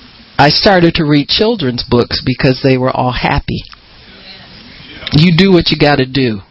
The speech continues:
You got me? You do what you need to do to survive and obey the word. And so I would borrow 'em at the library, and I would, you know, read them, and, and pretty soon I was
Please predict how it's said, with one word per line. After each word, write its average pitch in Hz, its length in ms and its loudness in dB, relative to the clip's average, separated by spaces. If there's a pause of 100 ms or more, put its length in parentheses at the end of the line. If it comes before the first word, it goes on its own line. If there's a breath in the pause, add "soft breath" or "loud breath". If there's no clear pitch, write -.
(140)
You 131 160 2
got 135 260 2
me? 139 120 0
You 135 220 0
do 175 180 0
what 170 220 0
you 151 80 -4
need 147 220 -2
to 135 100 -2
do 123 400 -2 (580 loud breath)
to 143 120 4
survive 123 640 2
and 120 160 -2
obey 120 320 0
the 120 100 -2
word. 123 460 -2 (480 loud breath)
And 127 160 4
so 135 260 4
I 131 160 4
would 135 220 0 (380)
borrow 139 280 4
'em 147 100 2
at 147 120 0
the 147 100 0
library, 127 680 -2
and 117 100 -4
I 120 120 0
would, 120 240 -2 (100)
you 135 160 2
know, 127 180 2
read 135 380 0
them, 135 260 0
and, 117 220 -4
and 117 460 -2
pretty 156 240 4
soon 175 540 -2
I 135 160 -4
was 139 220 -2